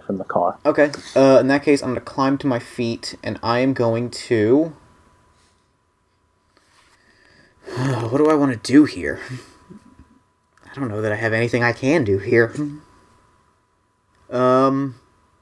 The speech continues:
Speaker 2: is there anything around I can pick up and, like, smash the car,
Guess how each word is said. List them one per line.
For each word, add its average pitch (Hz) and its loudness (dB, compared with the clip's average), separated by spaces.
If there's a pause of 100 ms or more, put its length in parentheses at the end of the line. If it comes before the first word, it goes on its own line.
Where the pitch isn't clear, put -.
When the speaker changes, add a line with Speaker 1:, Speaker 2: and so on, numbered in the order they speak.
(3750)
Speaker 2:
is 139 -4
there 143 0
anything 170 0
around 151 0
I 139 0
can 139 -8
pick 147 0
up 147 0
and, 139 0
like, 123 -4
smash 127 -4
the 123 -4
car, 131 0